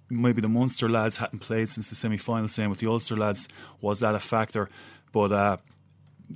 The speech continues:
they won't take them as excuses, Les Kiss and, and Joe Schmidt. They're gonna have to really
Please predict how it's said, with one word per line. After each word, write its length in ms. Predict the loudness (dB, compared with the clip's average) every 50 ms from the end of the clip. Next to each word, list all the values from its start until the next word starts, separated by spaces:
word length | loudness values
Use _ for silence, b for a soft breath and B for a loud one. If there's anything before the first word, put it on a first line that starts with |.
| -4 0
they 100 | 2 2
won't 220 | 4 2 2 2
take 200 | 0 0 0 0
them 140 | 0 -2 -2
as 80 | -2 -4
excuses, 500 | -6 -6 -2 -2 0 0 -2 -4 -2 -2
Les 200 | -2 -2 -2 -2
Kiss 320 | -4 -4 -2 -2 -4 -6
and, 180 | -6 -6 -6 -6
and 340 | -6 -4 -4 -4 -4 -6 -4
Joe 180 | -4 -4 -2 -4
Schmidt. 380 | -4 -4 -2 -2 -2 -2 -2
They're 100 | -4 -4
gonna 200 | -2 -2 -4 -4
have 200 | -4 -4 -6 -6 -6
to 100 | -6 -4
really 440 | -2 -2 0 0 0 0 -2 -4